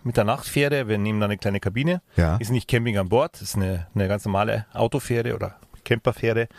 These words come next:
Speaker 1: Und, ähm, das ist super. Also wenn du früh genug buchst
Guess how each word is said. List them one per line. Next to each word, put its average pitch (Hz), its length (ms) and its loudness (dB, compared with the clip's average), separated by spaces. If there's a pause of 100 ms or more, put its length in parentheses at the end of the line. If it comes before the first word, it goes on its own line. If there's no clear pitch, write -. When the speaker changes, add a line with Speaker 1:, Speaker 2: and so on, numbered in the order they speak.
(480)
Speaker 1:
Und, 101 380 0
ähm, 98 540 0 (140)
das - 160 -6
ist 90 120 -2
super. 107 280 0
Also 87 260 -2
wenn 107 80 4
du 110 80 2
früh 131 160 0
genug 123 260 0
buchst - 440 -4